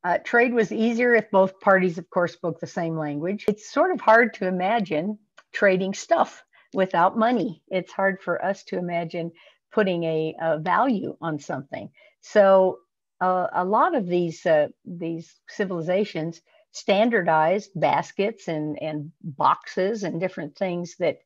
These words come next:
ca-, that held a certain amount of stuff,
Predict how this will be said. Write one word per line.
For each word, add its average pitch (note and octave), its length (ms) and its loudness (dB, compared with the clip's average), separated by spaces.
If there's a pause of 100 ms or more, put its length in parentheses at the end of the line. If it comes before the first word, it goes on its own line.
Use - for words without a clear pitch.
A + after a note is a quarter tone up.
ca-, - 220 -4
that E3 240 -6
held G#3 360 2 (320)
a F#3 80 -6
certain - 300 -4
amount F#3+ 380 -2
of D#3+ 100 -4
stuff, E3 400 -2